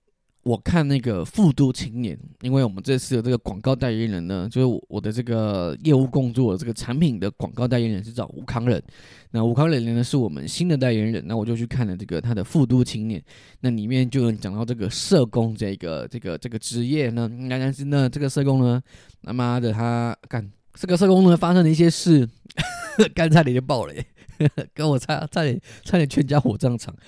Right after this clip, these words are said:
反正呢，他就讲到这个社工呢，哦，那这个社工就是说，呃，算是很众多的社工种类的之一啊。大家都可能觉得社工是在拯救，呃，出-，呃，老幼妇孺、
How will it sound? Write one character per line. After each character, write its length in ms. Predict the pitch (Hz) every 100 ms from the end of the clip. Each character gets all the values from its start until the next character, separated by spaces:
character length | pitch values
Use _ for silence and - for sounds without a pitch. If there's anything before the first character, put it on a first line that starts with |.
| - - _ _
反 120 | 156
正 100 | 180
呢， 100 | 202
他 120 | 190 196
就 80 |
讲 160 | 175 123
到 160 | 143 143
这 140 | 143
个 200 | 139 127
社 220 | - 143
工 220 | 117 110
呢， 160 | 110 98 98 - _
哦， 180 | - 104
那 320 | 117 131 117 - _ _
这 120 | -
个 140 | 156 139
社 140 | 151
工 200 | 135 127
就 80 | 123
是 200 | 120 120
说， 460 | 117 123 117 117 117 -
呃， 540 | 85 85 78 78 67 53
算 300 | - - 165
是 240 | 160 165 151
很 400 | 98 - 135 131 -
众 240 | - 170 131
多 240 | 139 135
的 180 | 117 104
社 280 | - 160 123
工 200 | 127 127
种 240 | - 101 110
类 120 | 117
的 120 | 101
之 220 | - 123
一 220 | 76 123
啊。 140 | 117 107
大 100 | 131
家 140 | 135
都 100 | 135
可 160 | 135 117
能 80 | 101
觉 100 | 123
得 140 | 123
社 160 | 117 139
工 180 | 123 127
是 60 |
在 100 | 127
拯 220 | 123 110 104
救， 280 | 120 113 - - - _
呃， 420 | - 80 64 53 -
出-， 500 | - - - 117 98
呃， 340 | 98 82 55 50
老 220 | 113 104
幼 220 | 120 160 151
妇 340 | 196 151 110
孺、 320 | 110 110 117